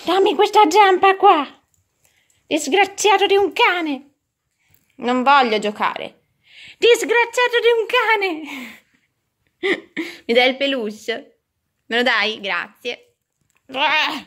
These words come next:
facciamo vedere a tutti come corri, vieni. No, lascia. Guarda, eh, guardate tutti come corre, tre, due, uno. No! <laughs> Me l'ha portato via.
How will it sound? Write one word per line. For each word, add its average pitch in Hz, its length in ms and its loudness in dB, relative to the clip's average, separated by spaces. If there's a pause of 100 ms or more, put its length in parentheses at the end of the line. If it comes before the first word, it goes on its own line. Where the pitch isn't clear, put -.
(200)
facciamo 254 220 -8
vedere 247 220 -2
a 233 40 -6
tutti 226 200 -18
come 214 240 -8
corri, 196 340 -8
vieni. 196 380 -10
No, 247 100 -2 (300)
lascia. 339 360 -4 (460)
Guarda, 180 420 -4
eh, 254 180 -4
guardate - 340 -12
tutti - 180 -20
come - 240 -18
corre, 247 180 -6
tre, 240 140 -6
due, 247 160 0
uno. 349 300 0
No! 320 720 4 (300)
<laughs> - 1300 -6
Me 392 100 0
l'ha 494 280 0
portato 392 520 -4
via. 311 680 -6